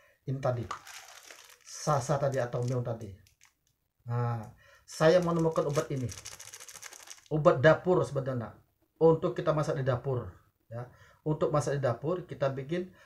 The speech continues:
kalau gigi sakit, ada keluarga sakit atau anak kita sakit, itu sakit kita, belum bagi kita,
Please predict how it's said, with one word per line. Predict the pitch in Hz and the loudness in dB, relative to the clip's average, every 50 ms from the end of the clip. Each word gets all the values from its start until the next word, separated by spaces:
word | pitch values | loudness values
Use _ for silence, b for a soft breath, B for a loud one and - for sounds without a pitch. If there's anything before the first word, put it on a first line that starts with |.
| b | b
kalau | b - 139 139 131 | b 0 2 2 2
gigi | 131 131 139 | 2 0 -2
sakit, | 127 - 147 147 - - 165 160 165 170 160 | -2 0 -2 -2 -2 0 0 2 2 2 2
ada | - 135 135 143 139 | 0 0 -2 -2 0
keluarga | 139 135 135 135 135 | 0 0 0 0 -2
sakit | 127 151 139 - - 156 156 160 - 117 | -4 -4 -4 -4 -2 0 0 0 0 -2
atau | 127 123 135 | -4 -4 -2
anak | 120 131 139 135 131 | -4 -4 -4 -6 -8
kita | 135 127 135 131 | -8 -6 -8 -6
sakit, | 131 - 156 151 - 135 - | -4 -4 -4 -4 -4 -8 -10
itu | - 127 123 | -10 -8 -6
sakit | 143 127 143 135 131 | -6 -6 -6 -6 -6
kita, | 135 147 131 135 135 | -6 -6 -4 -4 -4
belum | 131 131 139 131 | -4 -4 -4 -2
bagi | 123 139 139 139 135 | 0 0 0 0 -2
kita, | 123 135 131 135 156 175 180 B | -4 -4 -4 -2 -2 -2 -2 B